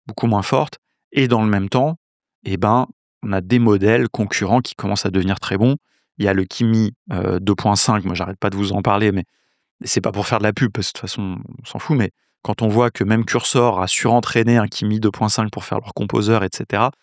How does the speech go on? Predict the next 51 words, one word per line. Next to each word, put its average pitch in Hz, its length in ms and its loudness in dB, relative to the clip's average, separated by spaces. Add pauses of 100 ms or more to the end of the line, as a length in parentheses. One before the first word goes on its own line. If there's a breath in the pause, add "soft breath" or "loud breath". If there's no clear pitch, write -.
(340)
enfin, 110 200 0 (240)
il 117 60 -2
y 123 40 6
a 139 80 0
tout - 200 -6
un, 107 360 2
un 107 160 -4
truc, 139 260 -6
il - 40 2
y - 20 -4
a - 20 -4
quand 110 140 0
même 110 120 2
une 104 120 0
vibe 120 340 0
où - 40 0
on 104 40 0
voit 104 180 0
bien 113 240 0
que - 160 -10
le 95 160 -2
L 95 140 0
L 101 120 4
M, 120 220 2 (680)
ça - 180 -2
y 107 80 2
est, 95 100 0
il, 104 360 -8 (320)
les 104 120 2
L 104 140 4
L 110 100 6
M 107 140 2
frontières, 120 640 -2 (460)
voilà, 92 260 -4
il 95 80 -8
y - 20 -6
a 107 60 2
une, 107 300 2
une 101 120 -6
convergence. 104 440 2
Je 92 60 -4
serais - 160 -6
bien 104 180 0
étonné 110 460 2 (380)
qu'il 107 160 0
y 101 100 2
ait 101 40 2
un 98 100 2
Opus 104 680 0
cinq, 120 500 0
euh, 101 140 -2